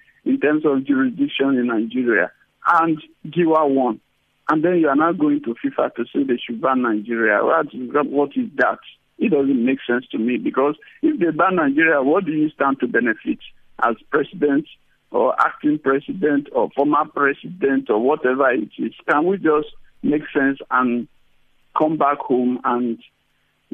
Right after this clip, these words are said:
of course, all these things will now pan down to the fact that the Honorable Sports Minister,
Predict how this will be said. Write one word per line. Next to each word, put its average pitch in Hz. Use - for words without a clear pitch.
of 135
course, 160
all 214
these 190
things 160
will 151
now 160
pan 170
down 151
to 135
the 123
fact 139
that 117
the 131
Honorable 170
Sports 151
Minister, 135